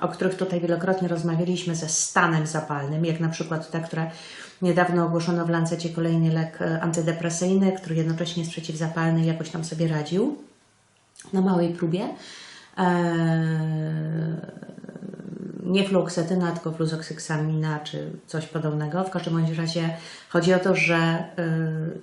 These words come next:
jest jakby w całej terapii kobi-, covid grupa leków przeciwzapalnych i grupa leków przeciwwirusowych. Grupa leków przeciwwirusowych była bardzo biedna,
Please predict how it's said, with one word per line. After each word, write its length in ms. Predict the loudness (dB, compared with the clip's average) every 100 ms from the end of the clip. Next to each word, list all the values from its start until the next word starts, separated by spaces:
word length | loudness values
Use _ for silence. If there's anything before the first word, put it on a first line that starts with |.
| -6
jest 300 | 2 2 2
jakby 240 | 0 0 0
w 80 | -4
całej 400 | 2 4 4 2
terapii 440 | -2 -2 -2 -2
kobi-, 340 | -4 -4 -4 -4
covid 320 | -4 -4 -4
grupa 300 | -2 0 2
leków 260 | 0 0 -4
przeciwzapalnych 800 | -4 -2 -2 -2 0 0 -2 -2
i 20 |
grupa 240 | -2 0 0
leków 220 | -2 -2
przeciwwirusowych. 720 | -8 -8 -4 -4 -6 -6 -4
Grupa 200 | 0 2
leków 220 | 2 0
przeciwwirusowych 680 | -4 -4 -2 -2 -2 -2 -2
była 120 | -4
bardzo 260 | -4 -4
biedna, 460 | -6 -6 -2 0 -2